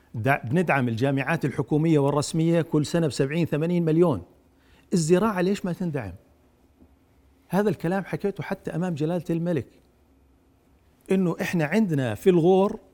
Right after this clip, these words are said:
منطقة الغور، أربع أضعاف المس-، المساحة القابلة للزراعة أو المزروعة عن الطرف الآخر. هم بيصدروا بأربعة وعشرين، خمسة وعشرين مليار دولار كل سنة، إحنا ما بنصدر بمليار دولار.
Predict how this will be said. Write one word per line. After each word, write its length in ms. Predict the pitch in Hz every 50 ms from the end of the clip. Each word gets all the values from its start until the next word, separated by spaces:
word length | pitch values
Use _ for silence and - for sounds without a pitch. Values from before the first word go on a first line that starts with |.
| _ _ -
منطقة 420 | 147 156 190 180 - 160 - - 123
الغور، 320 | 123 117 151 175 185 190 - -
أربع 380 | 208 196 151 127 123 117 - 123
أضعاف 340 | 107 110 127 175 180 -
المس-، 360 | 156 127 120 131 - - - - - - -
المساحة 560 | 120 131 135 - - 175 180 160 - 196 180 - _ _ _ _ _ _ _ _ _ _ _ - 147
القابلة 520 | 135 131 - 175 190 196 175 170 156 151
للزراعة 560 | 143 139 127 113 113 147 151 170 170 156 143
أو 140 | 151 151 143
المزروعة 600 | 143 156 156 139 127 151 160 180 175 165 170 160 -
عن 120 | 151 147
الطرف 340 | 156 - - 165 185 170 -
الآخر. 360 | 185 - 196 185 - - - - _ _ _ _ _ _ _ _ _ _ _ _ _ _ _ _ _ _ _ -
هم 240 | 151 202 214 202 170
بيصدروا 540 | 147 156 147 - 196 202 185 175 185 165 131 113 110 - _ _ _ _ _ _ _ -
بأربعة 260 | 185 202 196 180 180
وعشرين، 500 | 170 156 143 127 - 160 185 202 190 156
خمسة 320 | 120 - - 165 151 - 160
وعشرين 380 | 143 143 - 160 175 190 185
مليار 400 | 170 165 143 156 185 185 196 180
دولار 360 | 147 110 104 170 202 202 175 139
كل 180 | - 139 120
سنة، 240 | - - 123 104 92 - _ _ _ _ _ _ _ - 208
إحنا 200 | 170 170 202 190
ما 140 | 165 190
بنصدر 500 | 202 202 185 - - 196 185 170 190 185
بمليار 420 | 180 156 175 170 170 175 185 185 160
دولار. 320 | 139 170 185 180 147 107